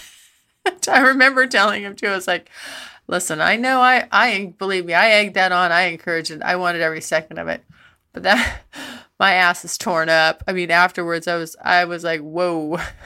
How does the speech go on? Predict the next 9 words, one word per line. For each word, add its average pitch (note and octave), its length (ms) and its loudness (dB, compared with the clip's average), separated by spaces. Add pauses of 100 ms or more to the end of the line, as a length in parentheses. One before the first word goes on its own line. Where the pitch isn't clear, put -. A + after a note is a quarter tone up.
(280)
<laughs> - 920 -12
Yep. F#3 460 -2 (580)
Definitely. F#3 760 -6 (1500)
I F#3 60 -6
got F#3+ 200 0
ass D#3 280 0
fucked - 320 -4
big E3+ 180 -6
time. F#3 300 -2